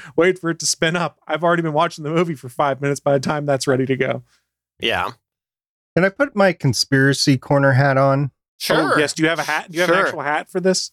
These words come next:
Speaker 3: Uh, well, n-, no, not
Speaker 2: I
Speaker 3: here.
Speaker 1: Damn.
Speaker 3: It's behind the curtain. I'm sorry.
Speaker 1: Mm,
Speaker 3: I'll do
Speaker 1: behind the
Speaker 3: better next
Speaker 1: curtain.
Speaker 3: time, guys.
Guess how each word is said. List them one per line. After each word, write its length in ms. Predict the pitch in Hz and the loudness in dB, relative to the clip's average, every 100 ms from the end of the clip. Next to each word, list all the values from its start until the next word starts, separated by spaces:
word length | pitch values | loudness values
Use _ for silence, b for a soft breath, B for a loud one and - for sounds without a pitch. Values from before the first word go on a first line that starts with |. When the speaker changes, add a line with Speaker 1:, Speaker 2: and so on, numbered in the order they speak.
| - | -12
Speaker 3:
Uh, 40 | - - | -4 2
well, 200 | 139 123 | 4 4
n-, 200 | 123 123 | 2 2
no, 240 | 131 117 110 | 2 4 4
not 380 | 110 113 107 - | 4 4 2 -2
Speaker 2:
I 160 | 143 - 120 | -6 -4 -2
Speaker 3:
here. 360 | 127 110 107 101 - | 0 0 -2 -4 -6
Speaker 1:
Damn. 120 | - _ | -6 _
Speaker 3:
It's 200 | 127 98 | -2 0
behind 360 | - 127 139 113 | -2 0 0 -2
the 60 | |
curtain. 520 | - 131 101 104 98 - | -2 -2 0 -2 -2 -2
I'm 140 | 135 127 | -2 0
sorry. 480 | 117 98 98 98 - | 0 0 2 0 -4
Speaker 1:
Mm, 720 | 139 135 151 151 147 135 131 135 - - | -6 -4 -4 -4 -2 -4 -6 -10 -12 -2
Speaker 3:
I'll 160 | 151 156 | 2 2
do 140 | 147 | 2
Speaker 1:
behind 60 | 131 | 2
the 40 | 113 | 2
Speaker 3:
better 60 | 107 | 0
next 120 | 107 123 | 0 0
Speaker 1:
curtain. 100 | 101 | 0
Speaker 3:
time, 60 | 95 | 2
guys. 480 | 110 104 98 - | 2 4 2 -2